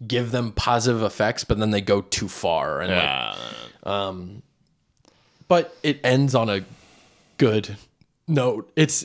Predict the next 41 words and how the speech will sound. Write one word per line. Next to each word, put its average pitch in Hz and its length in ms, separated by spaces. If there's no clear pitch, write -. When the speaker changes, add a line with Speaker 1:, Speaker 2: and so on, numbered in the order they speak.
Speaker 1:
it's 156 300
this 160 260
really 156 420
interesting 117 480
movie. 95 400
It 131 120
is 135 120
all 120 120
Swedish. 104 380
Mads 110 340
Mikkelsen 98 440
is 90 140
in 90 100
it, 117 140
though. 92 200
Speaker 2:
Mm-hmm. 87 100
Speaker 1:
I - 40
love 95 300
Mads 90 240
Mikkelsen. 92 520
Um, 87 340
and 196 140
I 226 80
understand 147 480
that 113 260
foreign 165 400
films, 127 480
you 113 120
know, 98 240
is 110 160
kind 127 180
of 120 60
a 117 80
barrier 98 500
for 98 160
a 95 80
lot 92 160
of 87 120
people 90 220
in 87 60
America. 90 460